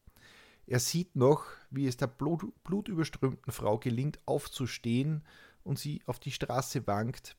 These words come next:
bevor er in der Nacht verschwindet. Die schwer verletzte Margarete schleppt sich auf die Straße. Ihr gelingt es, einen Autofahrer aufzuhalten, der sie in ihr Elternhaus bringt. Ein herbeigerufener Arzt leistet erste Hilfe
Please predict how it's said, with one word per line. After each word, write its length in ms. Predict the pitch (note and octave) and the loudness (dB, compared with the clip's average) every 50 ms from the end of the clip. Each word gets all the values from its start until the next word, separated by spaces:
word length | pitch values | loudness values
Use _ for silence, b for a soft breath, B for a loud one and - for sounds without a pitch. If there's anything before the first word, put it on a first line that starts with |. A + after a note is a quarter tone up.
| _ | _
bevor 380 | - B2 - - - - C3+ C3+ | -6 -6 -6 -4 -2 2 2 4
er 320 | C3+ C3+ C#3 C#3 C#3+ C#3 - _ _ | 4 2 2 0 -2 -6 -10 _ _
in 140 | - A2 A2 | -8 -6 -4
der 120 | G#2 G2+ G2+ | -4 -2 -2
Nacht 400 | G#2 G2+ G#2 - - - - - _ - | -2 -2 -4 -4 -8 -18 -20 -20 _ -20
verschwindet. 680 | - - D3 B2+ - B2+ A2+ G#2 G2 F#2 F#2+ - - _ _ _ _ _ _ b b b b b b b b b b b b b b b | -10 -6 -6 -4 -2 0 0 0 0 -2 -6 -10 -14 _ _ _ _ _ _ b b b b b b b b b b b b b b b
Die 80 | A#2 G#2+ | -2 -2
schwer 260 | - - A#2+ A#2+ A2+ | 2 4 4 4 6
verletzte 440 | D3 D#3+ C#3 C#3 B2 - - C#3 A#2 | 6 6 4 4 2 2 0 0 0
Margarete 640 | G#2+ G2 - G#2+ G2 G2 G2 G2+ - - C#3 C#3 B2+ | 0 0 0 -2 0 0 0 -2 0 2 2 2 2
schleppt 340 | - - A2 G#2 - - - | 2 0 -2 -2 -2 -4 -8
sich 160 | - A2+ A2+ | -6 -4 -6
auf 120 | F#2+ - | -6 -4
die 120 | - A2+ G#2+ | -6 -8 -6
Straße. 480 | - - F#2 E2 D#2 - - - - - - _ _ _ - B B B B B B B | -6 -6 -8 -8 -8 -8 -8 -10 -12 -14 -18 _ _ _ -20 B B B B B B B
Ihr 140 | B B2+ A#2 | B 0 2
gelingt 340 | - C#3 A#2+ B2 B2+ A#2+ B2 | 4 4 4 4 4 4 2
es, 140 | A#2+ A#2+ | 2 2
einen 240 | - A#2 A#2 B2+ B2 | 2 2 2 2 4
Autofahrer 640 | - C3 C3 - C#3+ A#2+ - B2+ A2 G#2 G#2 G#2 - | 4 2 2 2 0 0 2 4 4 6 4 4 2
aufzuhalten, 960 | A2 G#2+ - - - B2+ G#2+ A2 G#2+ G#2+ A2 - - - C3+ C#3+ C#3+ C#3 C3+ - _ _ _ - | 0 -2 -2 -4 -4 -2 2 2 4 2 2 0 -2 -2 0 0 0 -2 -4 -8 _ _ _ 0
der 140 | A#2+ A2+ | 2 2
sie 220 | G#2+ - - C#3 C#3 | 2 0 0 -2 -2
in 180 | - - C3 | -2 -2 -2
ihr 120 | C#3 C3 F#2+ | -2 -2 0
Elternhaus 560 | F2+ C3+ C#3+ C#3+ - B2+ G2 F2+ G2+ F2+ - | 0 -2 -2 -2 -2 -2 0 0 -2 -2 -4
bringt. 400 | - - F2 D#2+ F#2 - - - - _ _ _ _ b b b b b b b b b b | -6 -10 -10 -10 -10 -12 -16 -18 -20 _ _ _ _ b b b b b b b b b b
Ein 160 | b G#2 F#2+ | b 0 2
herbeigerufener 840 | G2 A2 - - G#2+ G#2 - - C3 A#2 A#2+ A#2 - - A2 A2 - | 2 0 0 0 0 0 0 0 0 0 0 -2 0 0 0 0 2
Arzt 340 | - A2 A2+ A#2+ A#2+ - - | 2 2 2 2 2 0 2
leistet 340 | B2 A2 A2 - - A#2+ - | 2 2 2 2 0 -2 -2
erste 280 | - A2 G#2+ - - | 0 -2 0 0 0
Hilfe 480 | A2 G2+ B2 C3 B2+ - D3+ D#3+ E3 C#3+ | 0 2 2 2 2 4 4 4 4 2